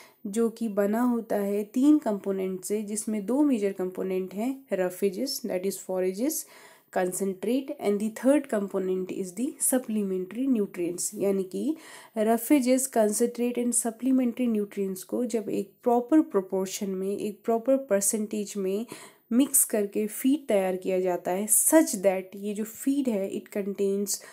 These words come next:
all the nutrients in a required amount which is required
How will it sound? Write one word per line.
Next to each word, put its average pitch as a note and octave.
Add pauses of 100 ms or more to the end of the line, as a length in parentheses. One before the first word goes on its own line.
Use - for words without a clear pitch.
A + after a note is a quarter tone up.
(340)
all D4+
the D#4+
nutrients G#3
in G#3+
a G#3
required B3+
amount F#3 (120)
which G3+
is G3+
required G3+